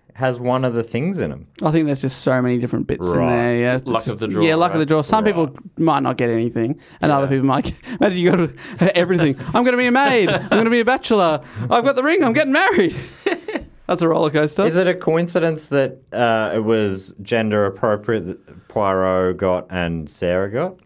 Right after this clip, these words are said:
Speaker 2: Yeah, th-, I think that is just a coincidence.
Speaker 1: Right. So some years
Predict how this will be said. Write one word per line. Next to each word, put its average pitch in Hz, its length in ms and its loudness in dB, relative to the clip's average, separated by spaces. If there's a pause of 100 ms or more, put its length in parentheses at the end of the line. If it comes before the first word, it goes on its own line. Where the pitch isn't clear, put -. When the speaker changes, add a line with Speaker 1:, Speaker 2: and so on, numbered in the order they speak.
Speaker 2:
Yeah, 131 280 0
th-, 156 160 0
I 220 60 -2
think 160 140 0
that 147 140 0
is 135 140 -6
just - 220 -8
a - 40 -18
coincidence. - 520 -6
Speaker 1:
Right. 76 280 -6
So 127 160 -4
some 120 300 -2
years 95 460 -2